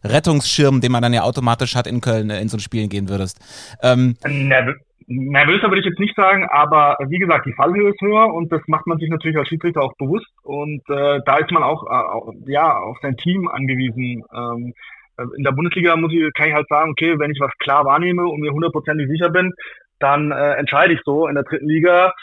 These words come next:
Speaker 2: äh, wenn ich bei neunzig Prozent bin oder fünfundneunzig Prozent, muss ich halt abwägen, was, äh, was ich dann mache. Ähm, genau.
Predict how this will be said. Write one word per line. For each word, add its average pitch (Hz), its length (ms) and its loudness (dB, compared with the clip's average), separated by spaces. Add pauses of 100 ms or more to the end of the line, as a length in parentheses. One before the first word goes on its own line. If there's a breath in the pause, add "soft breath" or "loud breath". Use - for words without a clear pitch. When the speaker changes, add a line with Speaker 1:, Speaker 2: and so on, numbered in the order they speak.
(200 loud breath)
Speaker 2:
äh, 147 340 6
wenn 151 120 0
ich 151 100 -4
bei 151 80 0
neunzig 147 400 -2
Prozent 175 360 -2
bin 180 120 2
oder 151 160 2
fünfundneunzig 170 460 -2
Prozent, 160 340 -2
muss 160 140 0
ich 147 40 -4
halt 160 120 2
abwägen, 151 420 0
was, 139 120 -2
äh, - 200 -20
was 131 340 -4
ich 139 120 -8
dann 139 100 -2
mache. 160 240 -2 (220)
Ähm, 120 720 -8
genau. 117 320 -6